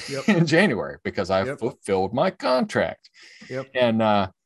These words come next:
Speaker 2: but it told me the f-, first notification, "Your Kaseya payment has failed." I'm like,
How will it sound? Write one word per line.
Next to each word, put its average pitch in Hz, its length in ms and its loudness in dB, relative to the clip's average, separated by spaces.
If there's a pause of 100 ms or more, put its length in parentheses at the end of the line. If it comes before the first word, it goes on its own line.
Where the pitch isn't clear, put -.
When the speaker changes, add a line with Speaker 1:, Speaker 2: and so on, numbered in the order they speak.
(240)
Speaker 2:
but 131 180 4
it 139 100 0
told 156 240 2
me 123 160 4
the 113 100 4
f-, - 420 -8
first 202 260 4
notification, 185 600 2
"Your 127 80 -2
Kaseya 139 420 0
payment 101 340 0
has 101 160 -2
failed." 85 300 -4
I'm 78 80 -10
like, 76 100 -12